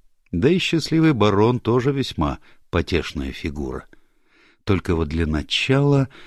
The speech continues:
надо привести себя в порядок. Видно, я здорово вчера грохнулся с лестницы. Голова так и раскалывается. Проклиная в мыслях вчерашнюю выходку двойника,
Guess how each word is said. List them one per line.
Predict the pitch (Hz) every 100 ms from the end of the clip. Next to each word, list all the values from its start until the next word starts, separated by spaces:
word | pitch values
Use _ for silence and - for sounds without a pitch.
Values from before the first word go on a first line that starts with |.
| - -
надо | 82 117 117
привести | - 107 104 104 - 110
себя | - 87 92
в | -
порядок. | 98 92 82 78 71 69 - - - - - -
Видно, | 85 117 135
я | 156 143 139
здорово | 120 76 76 95 131 139
вчера | - 131 131
грохнулся | 104 - 104 - 123 104 -
с | -
лестницы. | 80 87 - 101 - 69 - _ _ _
Голова | 82 82 69 69 104 101 - _ _ _
так | 82 73
и | 85
раскалывается. | 82 - - 76 64 60 62 - - 67 - - _ _ - - - - - _ _ _ _ _ _ -
Проклиная | 90 85 80 98 90
в | 71
мыслях | 85 98 - 78
вчерашнюю | - 82 85 87 - 76
выходку | 82 82 - -
двойника, | 73 71 69 69 - 101 113